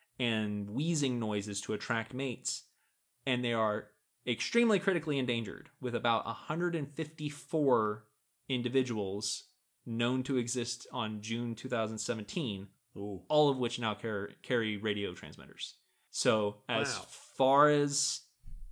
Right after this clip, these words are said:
Speaker 1: the, the sites I was seeing, the kakapos we know of, we are tracking.
Speaker 2: Yeah, we, all of them.
Speaker 1: That's how few there are. <laughs>
Speaker 2: Ooh.
Speaker 1: It's real bad. So let's end on a nicer note for a bird that's doing slightly better.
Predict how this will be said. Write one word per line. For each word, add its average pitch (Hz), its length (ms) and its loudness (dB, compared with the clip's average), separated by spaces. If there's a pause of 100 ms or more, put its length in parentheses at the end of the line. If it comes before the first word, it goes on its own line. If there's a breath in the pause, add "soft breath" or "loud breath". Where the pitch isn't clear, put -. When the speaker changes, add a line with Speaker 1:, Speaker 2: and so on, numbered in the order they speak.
(140)
Speaker 1:
the, 139 140 4
the 131 340 6 (340)
sites 147 360 4
I 156 120 6
was 139 160 2
seeing, 104 340 -2 (680)
the 113 360 2
kakapos 147 640 2
we 127 120 -2
know 120 200 2
of, 147 200 4
we 120 160 2
are 110 100 2
tracking. - 600 -4 (200)
Speaker 2:
Yeah, 117 180 4
we, 131 180 0
all 123 320 2
of - 80 -6
them. 92 120 -16 (120)
Speaker 1:
That's 120 320 4
how 135 200 4
few 123 240 0
there 104 180 4
are. 107 200 0 (120)
<laughs> - 100 -10
Speaker 2:
Ooh. 95 640 -6 (300)
Speaker 1:
It's 160 200 4
real 147 160 8
bad. - 240 -2 (580)
So 160 400 8
let's 143 260 2
end 147 200 0
on 131 160 2
a 123 120 -2
nicer 135 440 0
note 110 320 -4
for - 180 0
a 113 60 2
bird 120 200 6
that's 110 200 0
doing 120 180 -2
slightly 120 400 0
better. 107 380 -2